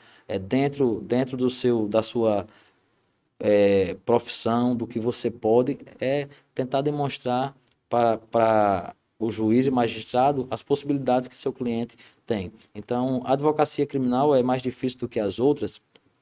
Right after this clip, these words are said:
e quando o advogado iniciante vem pra advocacia iniciar, é, vem pra advocacia criminal,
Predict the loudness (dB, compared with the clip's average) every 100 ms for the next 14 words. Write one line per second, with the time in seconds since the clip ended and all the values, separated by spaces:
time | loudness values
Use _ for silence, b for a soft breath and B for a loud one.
0 | _ _ _ b b -18 -2 2 6 6
1 | 4 4 4 4 2 2 -2 -2 -2 -6
2 | -16 b b -14 -2 2 2 2 0 0
3 | -2 -2 -4 -4 -4 -4 -4 -4 -4 -12
4 | -6 -4 -2 2 2 2 0 -4 -4 -4
5 | -4 -4 -2 0 0